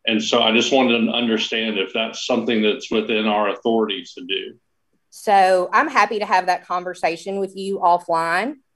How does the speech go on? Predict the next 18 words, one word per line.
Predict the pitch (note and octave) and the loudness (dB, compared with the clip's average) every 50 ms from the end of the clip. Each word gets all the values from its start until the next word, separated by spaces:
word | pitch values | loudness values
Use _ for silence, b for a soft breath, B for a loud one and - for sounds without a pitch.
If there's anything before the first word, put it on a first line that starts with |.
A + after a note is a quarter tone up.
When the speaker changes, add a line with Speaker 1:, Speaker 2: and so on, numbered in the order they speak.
| _ _ _ _ _ - | _ _ _ _ _ 2
Speaker 2:
Um, | G3 F#3 F3+ F3 F3 E3+ E3+ F3 - - | 4 4 4 4 2 -2 -4 -10 -14 -4
but | F3 G3+ F3+ E3 E3 - - _ _ - F3+ | 0 2 2 2 0 -4 -10 _ _ -20 -20
generally | E3+ E3+ G3 G3+ G#3+ A#3 A#3+ C4 C#4 C#4 C4+ C#4+ C#4 | -12 -4 0 0 2 4 4 4 4 2 2 2 0
my | B3+ A#3 G3 | 0 -2 -2
answer | G3 G#3 G#3+ G#3+ - A#3 | -2 -4 -4 -6 -6 -8
is | A3 G#3 | -6 -4
going | G#3 G#3 G#3 G3+ | -4 -4 -4 -4
to | G3 G3 | -6 -6
be | F#3 F#3 | -8 -8
yes, | F3+ E3+ E3 E3+ F3 F3+ G3+ B3 D4+ C#4+ - - | -8 -6 -4 0 2 2 2 2 0 -2 -6 -4
but | - G3+ | -2 0
I | G3 F#3 | 2 2
obviously | F3+ - F#3 F#3 F#3+ G#3 G3+ G3+ - G3 F#3+ | 2 2 0 0 0 -2 -8 -8 -8 -6 -2
want | F#3+ F#3+ F#3 F#3+ | -2 -2 -2 -2
more | F#3 F#3 F#3 | -2 -2 -2
specifics. | F#3 - - F#3 E3 - - G3+ F#3+ F#3+ F#3+ B3 C4+ C#4 C#4 - - - _ _ _ _ _ _ _ _ _ _ - | -4 -6 -12 -14 -14 -10 -4 -4 -4 0 0 0 0 0 -4 -10 -20 -20 _ _ _ _ _ _ _ _ _ _ 0
Um, | E3+ E3+ E3+ E3 E3+ - | 0 0 0 -2 -6 -4
so | - G#3+ F3+ F3 F3 E3+ F3 | 0 2 2 2 2 -2 -6